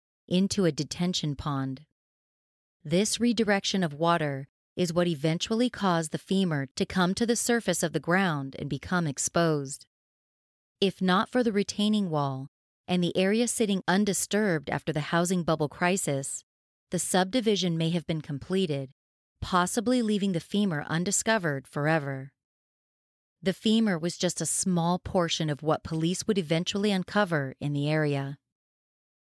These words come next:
Ruka had uncovered evidence in a case that would soon be called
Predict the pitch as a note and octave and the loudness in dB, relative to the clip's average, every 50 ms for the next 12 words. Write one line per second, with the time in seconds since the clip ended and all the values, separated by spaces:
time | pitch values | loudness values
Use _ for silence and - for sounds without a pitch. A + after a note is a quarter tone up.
0 | _ _ _ - F3 G#3 A3+ G#3+ - C4 C4 A#3+ A#3 A#3 G3+ G3 F#3 E3+ - - | _ _ _ 0 2 2 4 4 2 2 2 2 2 2 2 2 2 0 0 -2
1 | F#3+ F3 G3+ G#3+ A3 - F3 F3+ F3 F3+ E3 D#3 C#3+ C#3 C#3 - - - E3+ D#3+ | 0 2 2 0 0 0 0 0 0 0 0 0 -2 -2 -4 -6 -6 -4 -4 -4
2 | D3 - - - F#3+ D#3+ C#3+ C#3+ - - - D3+ - D#3+ E3 - - - - F#3 | -4 -4 -2 -2 0 0 0 -2 -4 -4 -2 -2 -2 -2 -2 -2 -2 0 2 2
3 | F3+ F#3+ G3+ F#3+ A#3 A3 - - A3 F3 D#3 D3 - | 4 4 2 2 0 -2 0 0 0 0 0 -2 -6